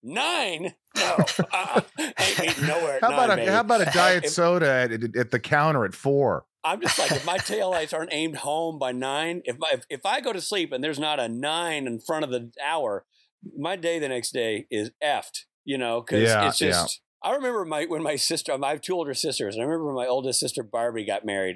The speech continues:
Speaker 1: and had her first, uh, kid. And Barbie was always super fun and social. And I went to visit her in Alexandria, Virginia, where she was living with her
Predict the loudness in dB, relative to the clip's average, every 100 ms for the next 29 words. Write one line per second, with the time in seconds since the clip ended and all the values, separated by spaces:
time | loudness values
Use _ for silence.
0 | -4 -4 -2 -2 -2 -6 -4 -2 -2 -4
1 | -8 _ _ _ _ -4 -2 -2 -6 _
2 | -10 -2 -2 -2 -8 _ _ _ _ -4
3 | -4 -6 -12 _ _ _ _ _ _ -2
4 | -2 -2 -2 -2 -2 0 0 0 -2 -4
5 | -4 -2 -2 -4 -4 -4 -2 -2 -2 -6
6 | -8 _ _ _ -4 -4 -4 -4 -4 -2
7 | -4 -4 -4 -4 -4 -2 -4 -6 -8 -4
8 | -4 -2 -4 -4 -2 -2 -2 -4 -4 -2
9 | -2 -2 -2 -2 -2 -2 -2 -2 -4 -4
10 | -4 -2 -2 -6